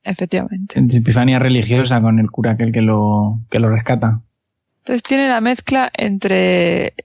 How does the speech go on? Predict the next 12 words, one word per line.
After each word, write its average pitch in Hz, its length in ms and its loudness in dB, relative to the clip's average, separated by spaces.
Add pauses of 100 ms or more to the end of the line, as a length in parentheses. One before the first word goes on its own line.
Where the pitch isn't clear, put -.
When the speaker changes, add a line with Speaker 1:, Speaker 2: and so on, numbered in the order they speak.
(120)
Speaker 1:
su 202 340 -6 (300)
carácter 233 560 -4
sarcástico 226 640 -6
de 202 120 0
siempre 233 500 -4 (540)
y 190 320 2
el, 170 240 2
el 175 240 2
arrepentimiento 175 800 0
y 208 120 0
la 180 140 0
vergüenza - 580 -4